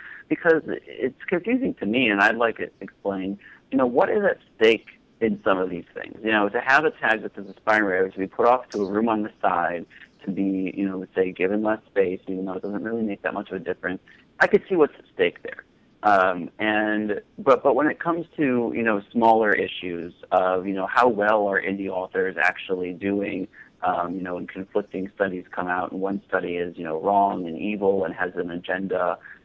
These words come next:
um, I, I don't understand where some of those thoughts come from and where some of that animosity and some of that emotion comes from. Um, but, but I do think he's within his right to write about this,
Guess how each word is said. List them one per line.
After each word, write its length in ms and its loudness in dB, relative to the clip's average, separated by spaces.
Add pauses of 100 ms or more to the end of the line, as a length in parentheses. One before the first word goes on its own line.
um, 580 -2
I, 180 4
I 60 4
don't 160 0
understand 540 -4
where 220 -6
some 120 -6
of 140 -6
those 260 -8
thoughts 360 -2
come 160 -10
from 220 -6
and 100 -10
where 80 -8
some 120 -10
of 60 -6
that 180 -8
animosity 640 -4
and 140 -12
some 100 -6
of 60 -4
that 80 -4
emotion 480 -2
comes 340 -12
from. 260 -14 (440)
Um, 460 0 (360)
but, 400 6
but 100 4
I 100 6
do 140 -4
think 140 -6
he's 100 -6
within 260 -2
his 120 -4
right 220 2
to 80 -4
write 180 2
about 260 -2
this, 160 0